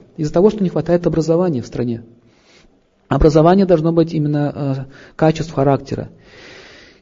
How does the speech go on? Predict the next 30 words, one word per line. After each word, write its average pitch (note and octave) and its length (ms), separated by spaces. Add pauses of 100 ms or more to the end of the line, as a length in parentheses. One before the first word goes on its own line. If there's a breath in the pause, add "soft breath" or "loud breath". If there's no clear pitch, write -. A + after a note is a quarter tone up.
И G3+ 260 (1040 loud breath)
кшатрии, G#3 560
которые F#3+ 380
не F#3+ 60
способны F3 440
защищать, E3+ 580 (140)
естественно, E3 580
все D3 200
общество D3+ 340
становится C#3 380
без C3 200
рук. C3 240 (200 loud breath)
Итак, F#3 360 (300 soft breath)
э, D3+ 260
шудры — D3 400 (100)
это C#3+ 300
ноги, C3 500 (440 soft breath)
вайшьи — D#3+ 640
это D#3 240
живот C3 520 (540)
общества, F3+ 480 (140)
то - 80
есть C#3 100
то, - 80
что - 180
кормит, D3 460 (960 soft breath)
а D3+ 460
кшатрии — G#3+ 560
это F3+ 220
руки, C3+ 400